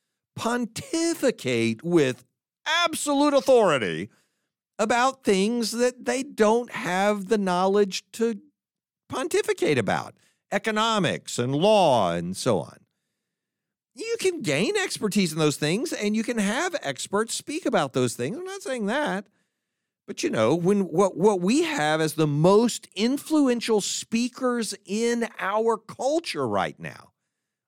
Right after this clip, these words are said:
are people who don't know anything about it in terms of expertise,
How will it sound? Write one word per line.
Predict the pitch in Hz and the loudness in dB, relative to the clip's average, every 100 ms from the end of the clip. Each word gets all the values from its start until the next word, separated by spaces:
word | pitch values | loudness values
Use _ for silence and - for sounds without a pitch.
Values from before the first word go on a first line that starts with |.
| - | -2
are | 262 269 | -2 0
people | - 294 302 311 269 | 0 0 2 2 4
who | 277 269 | 4 4
don't | 156 196 185 214 202 | 4 4 6 6 4
know | 185 208 226 - 226 | 6 6 4 -4 -4
anything | 285 359 403 320 - 156 123 | -2 2 2 0 0 0 2
about | 110 90 98 95 | 0 2 2 2
it | 123 175 - | 2 0 -2
in | 175 175 156 | -6 -4 -4
terms | 160 170 170 | -2 -2 -2
of | 156 | -4
expertise, | 156 143 - 147 - 247 220 95 139 - | -2 -4 -6 -8 -8 -10 -6 -6 -6 -8